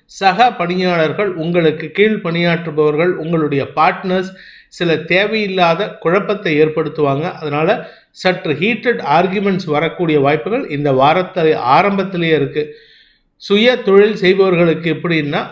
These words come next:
வியாபாரிகளுக்கு ஓரளவுக்கு நன்மையை தரக்கூடிய வகையில் இருந்தாலும்,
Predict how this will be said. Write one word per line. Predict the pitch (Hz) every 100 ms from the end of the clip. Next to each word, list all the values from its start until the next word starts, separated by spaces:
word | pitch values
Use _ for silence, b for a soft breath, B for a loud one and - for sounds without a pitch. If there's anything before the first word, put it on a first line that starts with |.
| 131
வியாபாரிகளுக்கு | 131 156 220 247 233 185 180 165 - 208 151
ஓரளவுக்கு | 135 175 208 220 240 226 226
நன்மையை | 156 165 214 214 202
தரக்கூடிய | 190 180 180 180 156
வகையில் | 143 143 175 160
இருந்தாலும், | 156 156 143 165 233